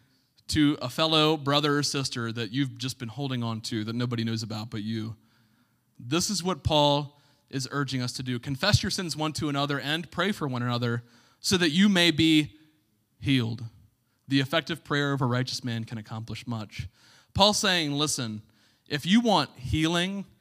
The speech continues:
if you want victory, if you want those scars that you're holding on to to heal, you gotta be transparent with one another. You gotta, you gotta put it all out there.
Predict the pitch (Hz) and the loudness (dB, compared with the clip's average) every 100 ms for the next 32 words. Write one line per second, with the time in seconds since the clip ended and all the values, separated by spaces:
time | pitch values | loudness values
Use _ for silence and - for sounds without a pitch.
0 | _ _ - 139 170 247 220 175 147 - | _ _ -8 2 6 8 8 6 2 -10
1 | 123 147 170 190 175 196 208 - - _ | 0 2 4 4 4 2 0 -8 -16 _
2 | 143 147 214 208 196 151 147 - - 165 | -4 2 4 6 4 2 2 2 2 4
3 | 175 185 180 151 139 131 170 165 151 156 | 4 4 2 -2 -2 0 0 0 0 0
4 | 160 - 156 - 113 120 139 160 226 233 | -2 0 0 0 -2 2 4 6 4 0
5 | - _ _ _ _ 135 143 165 180 160 | -12 _ _ _ _ -6 0 6 6 6
6 | 139 - 127 120 151 139 127 113 117 113 | 2 0 -2 -4 0 2 2 -2 -4 -4
7 | 110 107 110 107 110 _ _ _ _ 175 | -4 -4 -6 -10 -14 _ _ _ _ 0
8 | 190 208 220 220 185 - - 147 180 226 | 6 8 10 6 4 -2 -14 -4 2 2
9 | 214 - 233 208 180 175 170 170 135 117 | 2 2 4 6 6 8 6 4 0 -2
10 | 107 113 | -4 -8